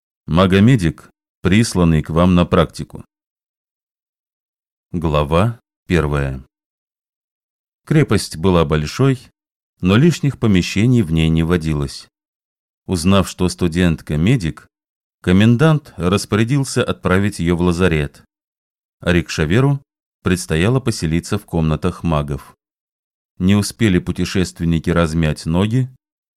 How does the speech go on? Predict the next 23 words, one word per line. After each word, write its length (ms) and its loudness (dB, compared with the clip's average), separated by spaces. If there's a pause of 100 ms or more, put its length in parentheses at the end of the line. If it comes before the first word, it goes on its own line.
(160)
как 180 0
к 80 -6
их 200 -2
фургону 540 2
устремился 640 2
толстячок 800 -4 (340)
в 100 -20
теплом 400 2
меховом 460 0
жилете 680 0
посреди 420 -4
жаркого 460 -2
дня. 340 -4 (840)
Он 180 0
сразу 420 2
схватил 500 -2
лошадей 400 -2
под 200 -6
узцы, 520 -2 (500)
заглянул 600 2
им 120 0
в 60 -6
зубы, 460 -2